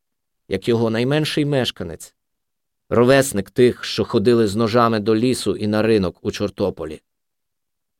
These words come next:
Але, підвівшись на ноги, увесь у піску і глині, побачив над собою те саме небо. Траншея була неглибока, і він навіть нічого не заподіяв собі. Натомість,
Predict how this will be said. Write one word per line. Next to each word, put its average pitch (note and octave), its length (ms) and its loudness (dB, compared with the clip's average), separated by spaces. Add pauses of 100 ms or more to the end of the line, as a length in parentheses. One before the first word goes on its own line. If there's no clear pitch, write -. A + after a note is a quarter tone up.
(120)
Але, G2 220 2
підвівшись C#3 600 0
на C#3+ 100 0
ноги, A#2+ 420 0 (560)
увесь D3 380 4
у C#3+ 100 2
піску D3 600 0
і C#3 100 2
глині, A#2 600 2 (440)
побачив E3 460 4
над D3 140 2
собою C3+ 440 4
те E3 260 -4
саме B2 400 0
небо. E2 500 -6 (1000)
Траншея A#2 540 4
була A2+ 240 4
неглибока, A2 840 2 (480)
і G#2+ 120 2
він C#3 160 4
навіть C#3 260 4
нічого C3+ 440 2
не B2+ 120 -2
заподіяв G#2 640 -2
собі. - 460 -14 (1000)
Натомість, A#2 720 -2